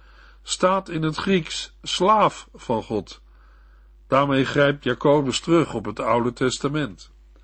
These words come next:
Daarin worden allerlei belangrijke personen ook slaaf of knecht van God genoemd,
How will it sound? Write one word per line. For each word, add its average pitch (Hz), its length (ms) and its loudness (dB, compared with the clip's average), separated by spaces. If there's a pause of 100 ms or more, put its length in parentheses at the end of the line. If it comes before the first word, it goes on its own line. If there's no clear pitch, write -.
(600)
Daarin 165 400 2
worden 160 280 4
allerlei 170 400 4
belangrijke 151 720 2
personen 135 680 2
ook 147 220 0
slaaf 190 520 2
of 143 260 -6
knecht 170 420 -4
van 143 200 -6
God 135 260 -4
genoemd, 175 520 -4